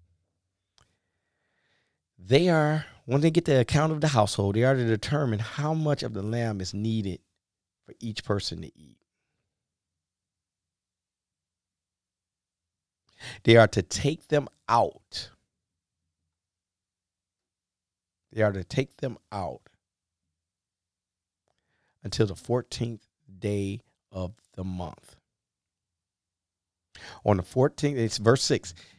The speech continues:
"Take care of them until the fourteenth day of the month,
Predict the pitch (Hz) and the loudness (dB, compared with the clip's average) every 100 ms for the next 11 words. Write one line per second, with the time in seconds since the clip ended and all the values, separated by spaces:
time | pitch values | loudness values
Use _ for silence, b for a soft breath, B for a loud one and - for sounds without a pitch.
0 | b - 185 - 180 151 107 120 123 123 | b 0 0 2 4 4 2 2 2 0
1 | 131 _ - 110 - 117 110 101 - - | -6 _ -10 -10 -2 0 0 -4 -12 -6
2 | 127 123 - 120 113 _ _ - 113 101 | -6 -6 -8 -6 -8 _ _ -2 0 0
3 | 87 87 107 _ _ _ _ _ _ _ | -4 -10 -16 _ _ _ _ _ _ _
4 | _ _ _ _ _ _ _ _ _ - | _ _ _ _ _ _ _ _ _ -8
5 | 90 90 95 92 82 - | -6 -4 -4 -4 -6 -12